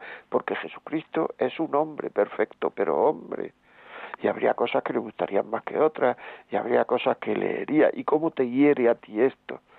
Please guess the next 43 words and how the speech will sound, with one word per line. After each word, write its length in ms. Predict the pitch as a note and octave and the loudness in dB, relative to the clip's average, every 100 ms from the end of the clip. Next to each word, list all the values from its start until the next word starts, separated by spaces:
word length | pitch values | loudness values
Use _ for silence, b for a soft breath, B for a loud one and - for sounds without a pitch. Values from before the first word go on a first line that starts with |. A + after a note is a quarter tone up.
| B B B B | B B B B
¿Y 60 | C#3 | 0
estas 220 | - - | 2 0
cosas 300 | E3+ - D3 | 0 2 2
a 40 | |
ti 140 | - C#3+ | 2 -4
te 140 | - | 2
han 120 | B2+ D3 | 2 4
herido 400 | B2 D3+ D#3+ D#3 | 2 2 2 2
o 40 | |
no 140 | C#3+ | 2
te 120 | C3+ B2+ | 2 2
han 120 | A2 | 2
herido?". 320 | F2+ F#2 - B B B - | -4 -8 -20 B B B 0
Todo 320 | E3 E3+ E3+ | 2 6 6
eso 400 | F3+ G#3 - A2 | 6 4 0 2
es 180 | A#2+ A#2 - - B B B B B B | 2 2 -6 -20 B B B B B B
porque 220 | - - F3 | -4 0 2
es 60 | |
que 120 | A3+ | 2
si 140 | F#3 F#3 | 2 2
no, 280 | G3 G#3 - | 4 4 2
la, 280 | D3 C#3+ C3+ | 0 2 2
la, 280 | - C#3 B2+ B B B | 2 2 0 B B B
la, 280 | B2+ C3 G#2+ | 2 4 4
la 160 | C#3 C3+ | 2 0
religión 480 | C3 C3 - F#3 G#3 | 0 -4 0 2 4
la 120 | F#3+ | 2
llevamos, 520 | C#3+ C3 F#3 F#3+ G3 | 2 4 4 4 2
la 160 | F#3 C#3+ | 2 2
tratamos, 560 | B2 A2+ F#3 F#3 G3+ | 0 2 0 2 2
la 120 | F#3 | 2
decimos, 480 | A#2+ B2+ - G3+ G3+ | 2 -2 -4 0 2
la 120 | G3+ C#3+ | 4 2
explicamos 600 | - C3 - G3+ F#3+ D#3 | 0 -2 4 4 4 2
y 40 | |
la, 200 | C3 A#2+ | 2 2
y 100 | C3+ | 0
la 180 | B2+ B2 | 2 2
pasamos 580 | - - - - F#3 F#3+ | 0 -2 0 2 4 4
a 40 | |
la 120 | C#3 B2 | 2 0
siguiente 320 | A2 D3 E3+ | -6 -6 -4
generación 600 | F3 F#3 F3+ F3 F#3 | -2 2 2 4 2